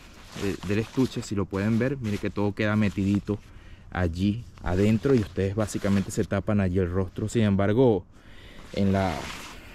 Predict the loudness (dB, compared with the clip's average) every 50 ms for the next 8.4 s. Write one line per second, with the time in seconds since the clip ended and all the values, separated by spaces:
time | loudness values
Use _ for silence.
0 | -20 -20 -20 -20 -20 -18 -8 -2 0 0 2 0 2 2 2 4 4 4 4 4
1 | 2 4 4 4 2 2 0 -2 -4 -10 -18 -20 -20 -20 -20 -18 -18 -18 -18 -18
2 | -18 -16 -16 -16 -16 -16 -16 -16 -16 -14 -12 -12 -12 -12 -12 0 4 4 4 6
3 | 6 4 4 4 4 2 0 0 -2 0 0 0 2 2 2 0 0 -2 -2 -2
4 | 0 0 0 -2 -4 -4 -2 -2 -2 -2 0 0 -2 -2 -4 -2 0 2 2 2
5 | 4 2 2 0 -2 -2 -2 0 0 -2 -2 -4 -8 -12 -14 -16 -16 -16 -16 -16
6 | -16 -16 -14 -14 -14 -16 -10 -6 -4 -2 2 4 4 6 6 4 4 4 6 6
7 | 8 8 6 6 4 2 2 2 2 2 2 0 0 0 2 2 2 2 4 4
8 | 6 6 6 6 8 6 6